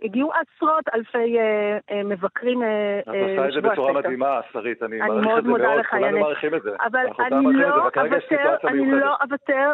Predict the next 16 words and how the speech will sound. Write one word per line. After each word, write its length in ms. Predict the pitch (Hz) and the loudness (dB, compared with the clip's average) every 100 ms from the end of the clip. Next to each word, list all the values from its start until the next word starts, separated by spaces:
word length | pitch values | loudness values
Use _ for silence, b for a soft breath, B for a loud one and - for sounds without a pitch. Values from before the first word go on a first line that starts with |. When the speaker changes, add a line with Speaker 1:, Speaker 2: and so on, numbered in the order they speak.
| - | 0
Speaker 1:
על 100 | 240 | -2
הביטחות 580 | 220 - - 262 277 | -2 -6 -6 -2 -2
והביטחון 600 | 226 208 208 226 - 233 247 | -2 -2 -4 -6 -2 -2 0
של 200 | - 220 | 2 2
ה-, 320 | 202 196 196 | 2 2 0
Speaker 2:
ברור. 180 | 220 139 | 0 -2
Speaker 1:
של, 200 | 214 202 | 0 0
אה, 140 | 202 196 | 0 -2
קהל 320 | - 208 214 | -2 0 0
ה-, 320 | 233 220 214 208 | 2 2 2 0
קהל 320 | - - 226 233 | -2 -2 0 0
ה-, 400 | 220 214 208 208 - | 0 0 0 -2 -2
המבקרים 920 | 190 190 202 202 196 - 220 277 320 | -2 -2 -4 -4 -4 -6 -2 0 0
כמו 260 | - 226 233 | 0 -2 0
קהל 260 | - 202 | -2 -2
המציגים. 640 | 226 202 - 165 185 262 | -2 -6 -10 -8 -2 0